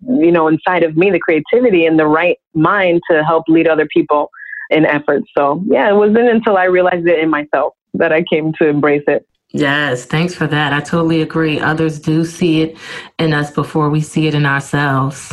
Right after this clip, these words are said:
Speaker 2: Thank you. Okay, so in my upcoming book, The Code of Leadership, The If-Then Process, I outline my experiences and lessons that have helped me to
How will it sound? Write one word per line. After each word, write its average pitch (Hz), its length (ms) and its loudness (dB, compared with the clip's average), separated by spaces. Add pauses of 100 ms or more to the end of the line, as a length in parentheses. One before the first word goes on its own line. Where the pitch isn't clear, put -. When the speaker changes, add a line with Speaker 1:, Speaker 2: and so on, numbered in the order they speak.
(140)
Speaker 2:
Thank 170 360 0
you. 143 340 0 (400)
Okay, 190 640 -2
so 180 380 -2
in 247 180 0
my 403 220 0
upcoming 247 540 0
book, 185 360 -2
The 165 80 0
Code 220 300 0
of 220 100 -4
Leadership, 160 680 -2
The 160 180 0
If-Then 170 380 -2
Process, - 720 -6 (400)
I 226 160 0
outline 220 440 0
my 180 140 0
experiences 190 1000 -2
and 165 220 0
lessons 151 760 -4
that 151 120 0
have 160 160 -2
helped 202 320 -2
me 185 160 0
to 170 80 0